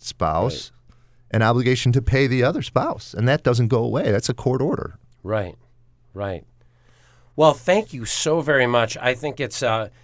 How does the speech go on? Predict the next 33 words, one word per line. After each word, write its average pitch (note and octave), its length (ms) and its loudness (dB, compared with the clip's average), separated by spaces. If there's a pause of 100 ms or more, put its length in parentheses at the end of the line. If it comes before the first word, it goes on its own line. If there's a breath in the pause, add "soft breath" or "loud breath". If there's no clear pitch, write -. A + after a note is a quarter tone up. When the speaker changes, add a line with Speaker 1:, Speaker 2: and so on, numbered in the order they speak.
(100)
Speaker 2:
we B2 100 -6
might C3 160 0
have A#2 120 -6
even B2 220 -8
called A2+ 240 -4
this, A2+ 280 -10
uh, A2 320 -4
something B2+ 420 -4
else A#2 160 -2
to - 100 -10
fight A2+ 240 -2
about, F#2+ 240 -2
I F#2 120 -4
guess, F2+ 300 -8
you G#2 100 -6
know, G2 120 -2
because G#2 420 -6 (300 loud breath)
everyone C3+ 360 -2
will C3 120 0
find B2 260 -2
something A2+ 340 -6
to A2 100 -12
fight A2+ 240 -4
about G#2+ 280 -4
with G#2+ 140 -8
all G#2+ 160 -4
of G#2 100 -8
their G2+ 160 -6
possessions C3 600 -6
and A2+ 160 -12
things A2 240 -14
like G#2+ 160 -12
that C3+ 260 -8